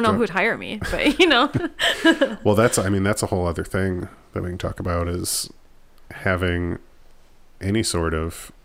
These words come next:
Speaker 1: felony or anything on your record and trying to, trying to get anything. I was
Speaker 2: Ugh.
Speaker 1: talking to someone that just, when he was eighteen, I mean, obviously this doesn't compare to your, <laughs> your record, but when he was eighteen, he got, uh, pulled over with a gram of coke in his car.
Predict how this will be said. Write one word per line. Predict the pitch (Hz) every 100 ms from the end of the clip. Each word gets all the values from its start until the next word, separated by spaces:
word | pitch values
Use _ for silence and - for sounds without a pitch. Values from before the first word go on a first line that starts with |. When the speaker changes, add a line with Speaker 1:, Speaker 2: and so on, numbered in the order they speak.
| -
Speaker 1:
felony | - 90 87 85
or | 85
anything | 85 82 90 85
on | 82
your | 82
record | 80 82
and | 85
trying | 82 90 80
to, | 82 -
trying | - 90
to | 87
get | 82 87
anything. | 90 95 - 82 90 - -
I | 90
was | 92
Speaker 2:
Ugh. |
Speaker 1:
talking | 92 85 90
to |
someone | 87 95 92 92
that | 90
just, | 85 90 - - - - -
when | 95
he |
was | 98 90 - -
eighteen, | 101 113 - 110 104 90 90 95
I | 92
mean, | 90
obviously | 82 85 - 87
this | 92
doesn't | 95 87 -
compare | 92 - 98
to | - 101
your, | 92 98 -
<laughs> | -
your | - 104
record, | 117 131 110 90
but | 82 - - - - -
when | - 98
he |
was | 92
eighteen, | 90 87 98 95
he |
got, | 87 85 - - -
uh, | 85 80 87 87 - - - -
pulled | - 95
over | 87 87 87
with | 85
a | 90
gram | 87 87
of | 87
coke | - 92 82
in |
his | 82
car. | - - 82 95